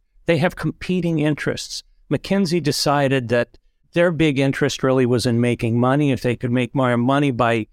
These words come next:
working both sides of the street, that's what they did. And as you know, I'm sure, there has been a horrible problem in the United States involving opioid abuse, deaths of tens of thousands of people.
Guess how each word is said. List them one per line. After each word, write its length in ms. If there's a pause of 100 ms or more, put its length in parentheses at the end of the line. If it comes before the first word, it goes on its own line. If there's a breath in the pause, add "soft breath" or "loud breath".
(240)
working 400
both 220
sides 320
of 80
the 80
street, 400
that's 240
what 120
they 160
did. 360 (680)
And 500
as 220
you 380
know, 560 (380)
I'm 160
sure, 520
there 180
has 100
been 180
a 60
horrible 520
problem 600
in 160
the 80
United 360
States 540 (400)
involving 680
opioid 580
abuse, 520 (260)
deaths 320
of 160 (200)
tens 280
of 100
thousands 560
of 120
people. 460